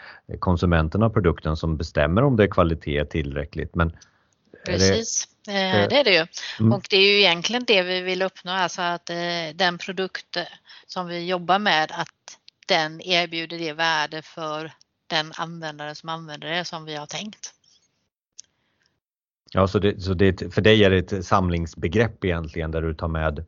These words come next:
Speaker 1: både användaren, kravet,
Speaker 2: Ja,
Speaker 1: kvaliteten
Speaker 2: precis.
Speaker 1: på kod, et cetera. Mm.
Speaker 2: Ja, och det innebär ju också det att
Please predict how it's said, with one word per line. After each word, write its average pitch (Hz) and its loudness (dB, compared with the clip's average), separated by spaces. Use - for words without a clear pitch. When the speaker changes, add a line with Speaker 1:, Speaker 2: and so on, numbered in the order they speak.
Speaker 1:
både 80 0
användaren, 85 0
kravet, 82 2
Speaker 2:
Ja, 170 0
Speaker 1:
kvaliteten 160 0
Speaker 2:
precis. 82 -6
Speaker 1:
på - -2
kod, 90 4
et 95 -2
cetera. - -6
Mm. 90 -10
Speaker 2:
Ja, 175 0
och 190 -6
det 185 6
innebär 185 2
ju 180 2
också 170 -6
det 170 -2
att 165 -2